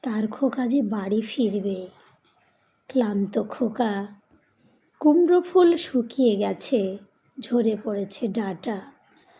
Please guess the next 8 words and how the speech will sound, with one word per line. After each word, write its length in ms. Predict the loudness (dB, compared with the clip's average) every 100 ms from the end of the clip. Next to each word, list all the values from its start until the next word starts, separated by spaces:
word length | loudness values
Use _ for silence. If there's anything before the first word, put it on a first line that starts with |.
| _ _
পুঁইলতাটা 720 | 4 6 6 4 2 -2 2 2 2
নেতানো, 520 | 0 -2 0 0 0 -4 -14 _ _ _
খোকা 300 | -2 0 2 4 6
এলি? 280 | 6 6 4 0 -10 _ _ _ _ _ _ _ -12
ঝাপসা 540 | -10 -10 -12 -6 -2
চোখে 420 | 0 0 -2 2 4
মা 220 | 4 2 -4 -4
তাকায় 520 | -4 -4 -4 -2